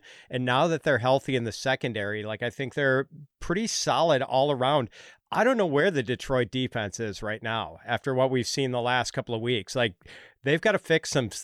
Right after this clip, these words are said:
some things. And, uh, you know, the Bears with Justin Fields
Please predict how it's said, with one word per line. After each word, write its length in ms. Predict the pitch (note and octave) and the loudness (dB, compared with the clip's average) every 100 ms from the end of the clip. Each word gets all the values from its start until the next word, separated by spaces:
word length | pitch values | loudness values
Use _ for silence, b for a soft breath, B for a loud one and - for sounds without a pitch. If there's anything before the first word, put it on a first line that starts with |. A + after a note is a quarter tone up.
| - - | -16 -10
some 280 | - A#2+ | -4 -4
things. 480 | - A2+ G2+ A2 G#2 | 0 0 0 -4 -6
And, 380 | - A#2 A#2 A2+ | -4 -2 -2 0
uh, 260 | A#2 A#2+ C3 | 2 2 0
you 100 | B2+ | -2
know, 100 | B2 | -4
the 100 | B2 | -4
Bears 460 | G#2+ C3 D3+ D3+ - | 0 2 2 2 0
with 320 | C3+ - - _ | -2 -2 -20 _
Justin 400 | - C3 - C3+ | -2 -2 -2 -4
Fields 540 | - C#3 D3+ G#2+ - | -2 0 0 -2 -6